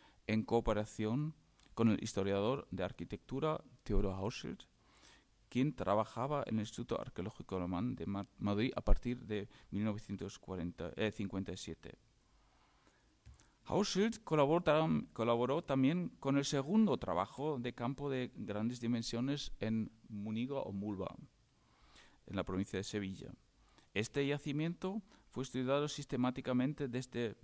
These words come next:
mil novecientos cincuenta y seis hasta hoy día, bajo dirección de Wilhelm Grünhagen, en cooperación con la Universidad de Sevilla y el Museo Arqueológico Provincial de Sevilla, hasta hoy.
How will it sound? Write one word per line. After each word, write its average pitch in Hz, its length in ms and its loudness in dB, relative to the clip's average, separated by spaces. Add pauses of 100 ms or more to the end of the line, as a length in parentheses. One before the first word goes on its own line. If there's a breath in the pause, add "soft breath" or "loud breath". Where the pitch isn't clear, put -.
mil 113 240 0
novecientos 117 760 -4 (300 soft breath)
cincuenta 107 480 -4
y 98 40 -6
seis 160 420 -6
hasta - 280 -10
hoy 95 140 -6
día, 170 300 -4 (1000)
bajo 113 380 0 (200 loud breath)
dirección 131 680 2
de 113 100 -2
Wilhelm 117 360 2
Grünhagen, 151 600 -2 (200 loud breath)
en 120 140 0
cooperación 143 680 0 (200 loud breath)
con 123 160 2
la 110 280 0
Universidad 127 540 0
de 127 140 -6
Sevilla 131 600 -4 (220 loud breath)
y 113 80 -2
el 117 60 2
Museo 123 580 2
Arqueológico 113 600 -4
Provincial 104 720 -4
de 95 220 -4
Sevilla, - 500 -8 (800)
hasta - 260 -12
hoy. - 180 -10